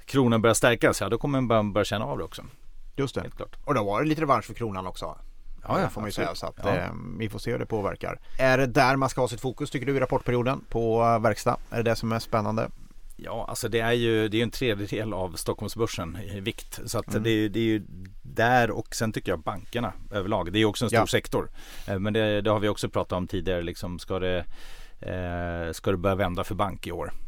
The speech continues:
Speaker 1: Eh,
Speaker 2: Just det.
Speaker 1: och inte minst också, liksom, om vi börjar komma in i utdelningssäsongen nu, så här, kommer man kunna hålla de utdelningsnivåer man haft de senaste åren.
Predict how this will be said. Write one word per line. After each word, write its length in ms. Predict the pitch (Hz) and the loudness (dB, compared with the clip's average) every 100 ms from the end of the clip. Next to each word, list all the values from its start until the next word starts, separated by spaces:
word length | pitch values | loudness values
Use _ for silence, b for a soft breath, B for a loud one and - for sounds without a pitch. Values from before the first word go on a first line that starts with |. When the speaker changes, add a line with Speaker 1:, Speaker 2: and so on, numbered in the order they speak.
| - | -4
Speaker 1:
Eh, 180 | 90 92 | -2 -2
Speaker 2:
Just 140 | 90 | -2
det. 60 | 87 | -2
Speaker 1:
och 200 | 90 92 | -2 -4
inte 280 | 98 90 95 | -4 -6 -4
minst 320 | 98 90 - | -2 -4 -6
också, 220 | 87 101 | -6 -6
liksom, 280 | 90 - 92 | -6 -6 -6
om 100 | 90 | -4
vi 120 | 90 | -6
börjar 180 | 92 87 | -6 -6
komma 180 | 101 92 | -4 -4
in 100 | 92 | -2
i 40 | |
utdelningssäsongen 720 | 90 - 87 - 98 98 90 | -4 -4 -6 -6 -6 -4 -4
nu, 160 | 82 80 | -6 -8
så 120 | 110 | -10
här, 180 | 104 90 - - - | -12 -12 -14 -16 -12
kommer 200 | - 87 | -6 -4
man 120 | 87 | -6
kunna 240 | - 87 82 | -6 -6 -4
hålla 300 | 90 85 78 | -4 -4 -6
de 260 | 78 87 | -8 -10
utdelningsnivåer 680 | - - 87 - 95 90 82 | -10 -8 -6 -6 -6 -4 -4
man 160 | 82 87 | -4 -4
haft 160 | - | -4
de 120 | 87 | -8
senaste 280 | 82 80 - | -6 -6 -4
åren. 280 | 90 85 | -4 -4